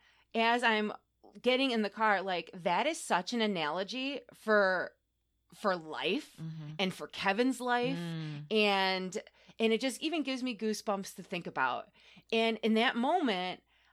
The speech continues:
Speaker 1: I knew I don't know the purpose of anything.
Speaker 2: Right.
Speaker 1: I, just
Speaker 2: Right.
Speaker 1: because something's given to me doesn't mean it belongs to me.
Speaker 2: Mm-hmm.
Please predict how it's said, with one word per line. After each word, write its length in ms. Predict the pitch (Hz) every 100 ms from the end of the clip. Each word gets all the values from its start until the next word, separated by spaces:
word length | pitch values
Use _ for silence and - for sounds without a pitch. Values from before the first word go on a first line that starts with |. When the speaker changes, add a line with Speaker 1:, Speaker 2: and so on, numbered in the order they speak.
| _
Speaker 1:
I 180 | 220 220
knew 560 | 226 240 226 220 214 214 - _ _ _ _ _ _ _ - 180 _ _ _ _ _ _ _
I 220 | 214 233 302
don't 220 | 370 254
know 120 | 226
the 100 | 220
purpose 400 | - 226 233 220
of 180 | 247 220
anything. 520 | 262 311 339 - 165 - 131
Speaker 2:
Right. 680 | 135 151 151 139 - - - _ _ _ _ _ -
Speaker 1:
I, 600 | 247 320 311 165 175 190
just 220 | 294 302
Speaker 2:
Right. 100 | 339
Speaker 1:
because 300 | - 330 302
something's 480 | - 294 277 285 226
given 300 | 269 262 254
to 100 | 262
me 140 | 247
doesn't 340 | 220 202 247 269
mean 180 | 277 269
it 120 | -
belongs 720 | 240 165 147 202 277 359 -
to 100 | -
me. 420 | 277 277 294 320
Speaker 2:
Mm-hmm. 500 | 180 175 190 190 208